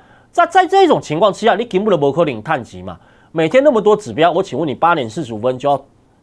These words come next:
就要开战了，你八点四十五分还在那边想说应该要做多还是要放空的时候，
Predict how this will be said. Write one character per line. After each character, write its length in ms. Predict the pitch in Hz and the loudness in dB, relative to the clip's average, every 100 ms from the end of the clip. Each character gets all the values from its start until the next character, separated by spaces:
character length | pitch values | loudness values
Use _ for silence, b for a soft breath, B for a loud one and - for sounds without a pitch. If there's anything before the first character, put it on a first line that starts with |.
| _ | _
就 140 | - 220 | 0 2
要 120 | 196 | 2
开 280 | - 185 175 | 0 -2 0
战 240 | 190 147 | 0 0
了， 80 | 104 82 b b b b | -4 -16 b b b b
你 100 | 214 | -6
八 220 | 226 381 | 4 6
点 160 | 381 226 | 8 6
四 140 | 330 | 2
十 80 | 254 | 2
五 40 | 226 | 4
分 100 | 254 | 4
还 140 | 208 | 2
在 120 | 208 | 2
那 40 | 247 | 4
边 100 | 247 | 2
想 240 | 220 123 | 0 -2
说 200 | 123 202 | 2 2
应 100 | 208 | 2
该 120 | 196 | 2
要 120 | 196 | 2
做 180 | 185 196 | 4 2
多 140 | 151 143 | 2 2
还 80 | |
是 100 | 123 | 2
要 80 | 143 | 0
放 200 | 135 151 | 2 0
空 160 | 123 123 | -2 -8
的 80 | 104 | -8
时 140 | 113 | -2
候， 180 | 120 | 0